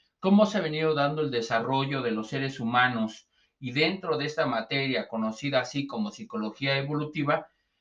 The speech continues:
vamos a verla que es una disciplina del conocimiento donde se van a agrupar ciertos elementos desde la biología, fisiología, la medicina, la educación,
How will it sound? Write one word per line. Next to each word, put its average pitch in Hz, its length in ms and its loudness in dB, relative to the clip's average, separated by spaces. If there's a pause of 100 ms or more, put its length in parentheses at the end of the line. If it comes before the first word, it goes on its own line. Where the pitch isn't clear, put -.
(100)
vamos 151 540 6
a 123 180 4
verla 147 500 2
que 156 100 -4
es 147 100 -4
una 156 180 -2
disciplina 170 560 -6
del 139 160 -4
conocimiento 135 760 -2
donde 120 260 -2
se 120 120 -6
van 127 160 4
a 135 40 4
agrupar 131 400 4
ciertos 143 520 0
elementos 117 600 0
desde 107 240 -6
la 104 100 -6
biología, 135 760 0
fisiología, 131 720 -2
la 120 80 -2
medicina, 127 840 0
la 107 80 -6
educación, 143 680 -2